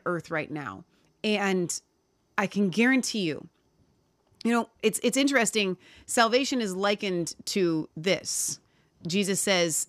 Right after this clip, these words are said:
that he is knocking at the door of your heart. And if you let him in, does he come in and you play volleyball? Does he come in and you,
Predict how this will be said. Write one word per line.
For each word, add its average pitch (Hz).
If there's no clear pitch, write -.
that 175
he 208
is 165
knocking 202
at 190
the 180
door 175
of 156
your 147
heart. -
And 196
if 185
you 185
let 220
him 202
in, 135
does 156
he 156
come 185
in 180
and 165
you 160
play 160
volleyball? 220
Does 160
he 151
come 175
in 170
and 160
you, 151